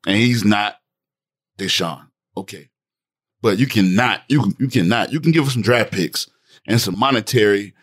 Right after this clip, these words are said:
compensations, but you cannot, whatever you do, you cannot, not,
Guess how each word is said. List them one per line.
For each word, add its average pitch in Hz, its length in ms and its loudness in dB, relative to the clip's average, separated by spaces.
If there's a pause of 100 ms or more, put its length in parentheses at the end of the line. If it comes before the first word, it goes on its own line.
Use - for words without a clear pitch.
(280)
compensations, 104 840 -2 (600)
but 110 240 0
you 147 100 2
cannot, 107 560 0
whatever 139 520 0
you 117 140 -4
do, 98 280 2 (280)
you 139 160 2
cannot, 101 840 0 (160)
not, 113 380 -2